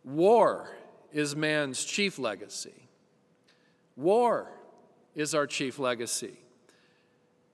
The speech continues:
And in case there are doubters to that statement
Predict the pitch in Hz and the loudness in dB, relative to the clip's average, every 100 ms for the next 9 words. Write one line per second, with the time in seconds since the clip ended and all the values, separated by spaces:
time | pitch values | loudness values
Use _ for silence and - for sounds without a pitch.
0 | _ _ _ _ 156 170 165 214 220 247 | _ _ _ _ 0 2 2 2 4 4
1 | - 190 190 165 160 156 208 220 165 147 | 2 4 4 4 4 6 8 8 6 -2
2 | - 165 151 143 - 202 202 143 117 107 | -2 0 2 0 0 2 2 0 -6 -10